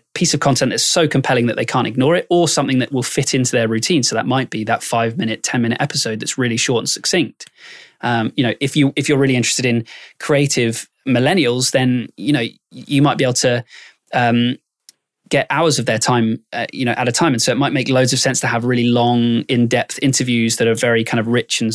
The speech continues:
in their storytelling and all that kind of stuff. Um, so I think, yeah, when we're coming up with what kind of content we need to make, um, and, and how that plays out in,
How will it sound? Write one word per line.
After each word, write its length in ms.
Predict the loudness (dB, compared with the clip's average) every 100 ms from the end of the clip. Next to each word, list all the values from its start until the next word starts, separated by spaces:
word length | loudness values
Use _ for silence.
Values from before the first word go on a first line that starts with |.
| -4
in 160 | -2 0
their 120 | 0
storytelling 800 | 0 0 2 2 0 0 2 2
and 100 | 2
all 60 | 2
that 120 | 0
kind 140 | 0 -2
of 60 |
stuff. 320 | -2 -4 -8 -14 -20 -20 -20 -20 -4
Um, 340 | 0 2 2 -2 _ _
so 160 | -2 0
I 40 | 0
think, 280 | -2 -2 -6 _ -20 _
yeah, 260 | 0 2
when 160 | 2 2
we're 100 | 2
coming 300 | 2 2 2
up 140 | 2
with 260 | 0 -2 -2 -6
what 360 | 0 2 2
kind 160 | 0 0
of 80 | 2
content 320 | 0 0 0
we 80 | 0
need 140 | 0
to 120 | 0
make, 360 | 0 0 -4 -6
um, 440 | -4 -2 -2 -4 -8 _ _ _ _ _ _ _ -10 -2
and, 240 | 0 0 -2
and 140 | 0
how 220 | 0 2 0
that 200 | 0 -4 _ _ _ _
plays 320 | -2 0 2
out 240 | 2 2 0
in, 160 | 0